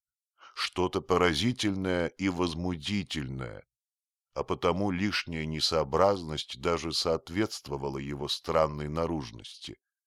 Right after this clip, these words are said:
Заинтересовавшись этим человеком, я заинтересовался и мыслью о том, как он живет, какое занимает общественное положение.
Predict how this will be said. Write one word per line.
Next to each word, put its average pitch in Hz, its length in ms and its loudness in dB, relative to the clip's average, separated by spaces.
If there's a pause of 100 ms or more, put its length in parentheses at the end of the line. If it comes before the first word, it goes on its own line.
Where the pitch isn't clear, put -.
(760)
Заинтересовавшись 78 1400 0
этим 78 320 -6
человеком, 76 760 -6 (480)
я 92 300 2
заинтересовался 92 1040 0
и 90 160 -2
мыслью 82 580 -2
о 80 60 0
том, 98 360 0 (560)
как 107 300 6
он 80 160 -4
живет, 73 580 -2 (360)
какое 110 420 0
занимает 95 640 -2
общественное 82 960 -4
положение. 65 840 -6